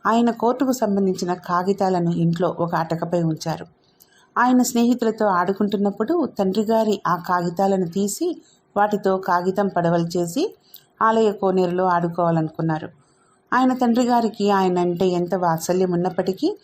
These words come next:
ఈ విషయం తెలియగానే ఆయన తీవ్రమైన కోపంతో మండిపడ్డారు. ఆయన భార్య అలగమ్మాలను ఇలా ఆజ్ఞాపించారు, "అతని దుస్తులను తీసేసి కేవలం ఒక గోచి ఉంచి గుండు కొట్టించి ఇంట్లో నుండి బయటకు పంపించు" అని.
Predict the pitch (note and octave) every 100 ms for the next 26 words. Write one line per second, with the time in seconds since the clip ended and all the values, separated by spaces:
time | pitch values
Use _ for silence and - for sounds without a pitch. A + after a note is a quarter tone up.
0 | _ _ _ B3 C4 A#3+ - A#3+ A3 F3+
1 | F3 F3 E3 E3 E3 - - - - F#3
2 | F#3+ F#3+ G3+ G3+ G3 F#3+ F#3 E3 E3+ F3+
3 | F3 E3+ E3+ G#3 F3 E3 E3 D#3+ D#3 E3+
4 | - _ _ _ - - - G3 G3+ E3+
5 | E3+ F#3 F#3 F3+ F3 - F3 F3+ F#3 F3+
6 | E3+ E3 D#3+ - F3+ E3+ E3 F3 E3+ F3
7 | E3+ D#3+ D3+ D#3+ D3+ - _ - - -
8 | - - G3+ E3+ E3+ - G3+ G3 F#3+ F3+
9 | F#3+ F#3 C4 B3+ - F#3 F#3+ G3+ F#3 E3+
10 | D#3+ D#3+ F3 F#3+ F3+ F3 A3 D#4+ A#3+ -
11 | _ _ E3+ G#3+ G#3 F#3+ E3+ G3 F#3 D4
12 | B3+ F3+ F#3 G#3+ G3 F3+ F#3+ F3 F3 F3
13 | E3+ E3 D#3 D#3+ - - - - _ -
14 | E3+ E3